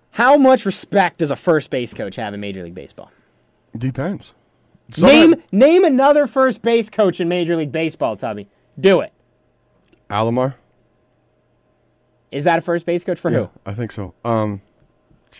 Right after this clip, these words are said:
Speaker 2: hold on.
Speaker 1: You don't even know the team!
Speaker 2: No, I don't, but I, I, I know 'cause he's a former Indian.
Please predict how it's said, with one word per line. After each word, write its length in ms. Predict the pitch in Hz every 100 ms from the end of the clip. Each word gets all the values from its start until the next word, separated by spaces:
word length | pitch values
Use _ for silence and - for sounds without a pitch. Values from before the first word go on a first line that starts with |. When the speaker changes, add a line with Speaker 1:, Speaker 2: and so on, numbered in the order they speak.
| _ -
Speaker 2:
hold 180 | 82
on. 80 | 73
Speaker 1:
You 160 | - 349
don't 180 | 403 392
even 200 | 381 392
know 180 | 392 403
the 140 | 415
team! 600 | - 370 440 508 330 190
Speaker 2:
No, 180 | 202 -
I 140 | 202
don't, 320 | 208 285 220 180
but 100 | 202
I, 260 | 202 170
I, 140 | 190 175 143
I 140 | 170
know 180 | 185 180
'cause 180 | 156 160
he's 120 | 151
a 60 | 147
former 300 | 175 170 147
Indian. 420 | 160 127 87